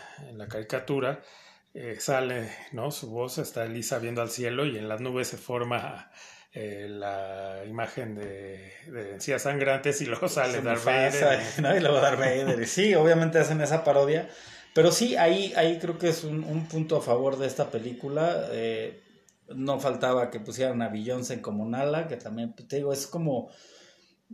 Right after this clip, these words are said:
Speaker 2: eh, no estoy ni a favor ni en contra, pero pues sí vuelven a esta fórmula de usar Star Talents, ¿no? Eh,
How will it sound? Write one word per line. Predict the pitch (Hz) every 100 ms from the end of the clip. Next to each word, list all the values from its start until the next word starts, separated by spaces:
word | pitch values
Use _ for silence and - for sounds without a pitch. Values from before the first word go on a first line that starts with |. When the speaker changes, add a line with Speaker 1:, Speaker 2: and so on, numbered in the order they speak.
| 240 143 120
Speaker 2:
eh, | 104 104 - - -
no | 131 170
estoy | 185 190
ni | 180
a | 156
favor | 143 147
ni | 156
en | 143
contra, | 151 151 170 175
pero | 123 120
pues | 131
sí | - 151
vuelven | 151 143 143
a |
esta | 131 139
fórmula | 131 131 131 131
de | 123 107
usar | - 120 117
Star | 110 117 107
Talents, | - 107 101 95 -
¿no? | 107 127 147 117
Eh, | 110 104 104 - - -